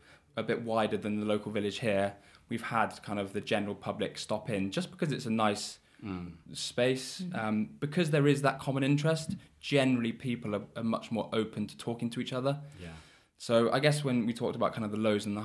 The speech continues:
Speaker 1: highs, one of the absolute highs is the kind of community that we're starting to build here.
Speaker 2: Mm-hmm.
Speaker 1: The amount of people that will come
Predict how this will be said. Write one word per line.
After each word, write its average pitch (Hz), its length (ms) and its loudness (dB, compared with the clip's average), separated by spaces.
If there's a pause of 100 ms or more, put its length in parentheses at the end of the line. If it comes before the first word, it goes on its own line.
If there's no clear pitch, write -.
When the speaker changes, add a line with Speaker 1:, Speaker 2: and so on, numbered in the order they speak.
(100)
Speaker 1:
highs, 95 440 0 (260)
one 117 200 -2
of 110 80 0
the 107 160 0
absolute 104 400 -2
highs 101 340 -2
is 101 140 -12
the 101 140 -6
kind 107 180 -4
of 101 260 -8 (200)
community 110 680 0
that 95 120 -4
we're 104 80 -4
starting 98 320 -2
to 95 80 -10
build 98 280 0
here. 101 280 -8 (100)
Speaker 2:
Mm-hmm. 92 220 -10 (500)
Speaker 1:
The 120 120 2
amount 120 280 6
of 113 100 -4
people 110 300 -4
that 104 80 -2
will 107 100 -4 (180)
come 104 360 0